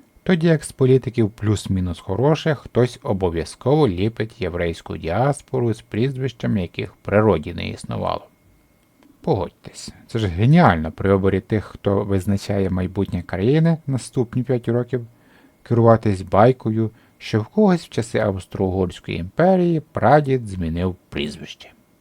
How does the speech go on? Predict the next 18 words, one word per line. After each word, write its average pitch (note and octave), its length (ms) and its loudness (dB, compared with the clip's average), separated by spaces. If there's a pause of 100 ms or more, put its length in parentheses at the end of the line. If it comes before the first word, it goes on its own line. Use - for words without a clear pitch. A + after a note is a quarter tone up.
(540)
Інша D#3 500 6
справа A2 480 4
Кучерявий E2+ 640 -4
Бойко, D2 540 -10 (220)
чиє F2+ 280 -6 (100)
прізвище D#3 680 0
залишалось C3 600 0
незмінним G#2 720 0 (420)
з - 120 -12
прадавніх C3+ 920 4
давень. G2 540 2 (880)
Деякі G#2+ 460 6
представники G2+ 760 0
російської G2 560 -2
церкви C3+ 400 -2
в F#2 80 0
Україні F#2+ 420 -2
стверджують, G2+ 720 -4